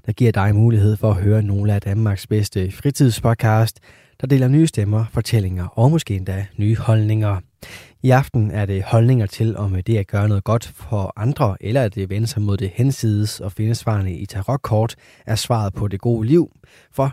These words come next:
det gennemgår Signe Harti, Camilla Akkerlej, Nicoline Winther og Amalie Dinesen, nemlig i podcasten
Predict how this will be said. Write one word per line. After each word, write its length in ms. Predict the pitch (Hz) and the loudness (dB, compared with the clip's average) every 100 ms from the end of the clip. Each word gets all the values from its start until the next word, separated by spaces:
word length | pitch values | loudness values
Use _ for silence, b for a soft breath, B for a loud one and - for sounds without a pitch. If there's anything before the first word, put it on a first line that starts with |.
| - | -4
det 360 | 135 127 110 101 | -4 0 0 0
gennemgår 460 | 117 123 123 107 98 | -2 0 2 0 0
Signe 280 | - 127 | 0 2
Harti, 540 | 110 117 123 - 113 98 - | 2 2 0 -2 -4 -4 -6
Camilla 280 | 104 117 123 | -2 0 0
Akkerlej, 540 | 123 123 107 107 104 - | -2 -2 -2 -2 -4 -8
Nicoline 380 | 101 101 113 131 | -8 -4 -4 -2
Winther 280 | 127 123 104 | -2 -2 -2
og 360 | 92 107 120 104 | -6 -4 -4 -4
Amalie 320 | 101 120 98 | -4 -2 -2
Dinesen, 500 | 107 139 147 123 110 B B B - | 0 0 0 0 -4 B B B 0
nemlig 320 | 107 107 - | 2 2 0
i 200 | 127 123 - | -4 -4 -4
podcasten 680 | 101 - 95 95 - 98 | -6 -2 -4 -4 -4 -6